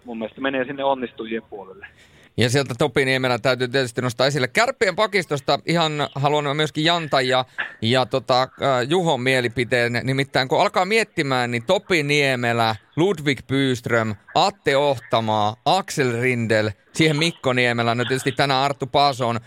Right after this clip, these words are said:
Speaker 2: ykkösparissa. Niin kyllä tuo pakisto sit kuitenkin loppujen lopuksi, kun katsoo tuota kärkeä, top neljää, niin,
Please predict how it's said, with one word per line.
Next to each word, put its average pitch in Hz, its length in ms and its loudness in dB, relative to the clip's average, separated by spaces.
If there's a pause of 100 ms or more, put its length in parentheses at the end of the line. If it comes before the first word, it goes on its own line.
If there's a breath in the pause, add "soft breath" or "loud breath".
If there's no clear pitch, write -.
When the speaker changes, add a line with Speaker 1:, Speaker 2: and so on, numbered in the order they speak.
(320 loud breath)
Speaker 2:
ykkösparissa. 127 680 0
Niin 143 120 -2
kyllä 302 160 0
tuo - 140 0
pakisto 285 420 -2
sit 214 120 -6
kuitenkin 226 360 0
loppujen 175 400 2
lopuksi, 147 400 -2
kun - 140 -14
katsoo 165 340 0
tuota 151 180 -2
kärkeä, 160 520 0
top 139 200 -2
neljää, 135 480 2
niin, 113 120 -4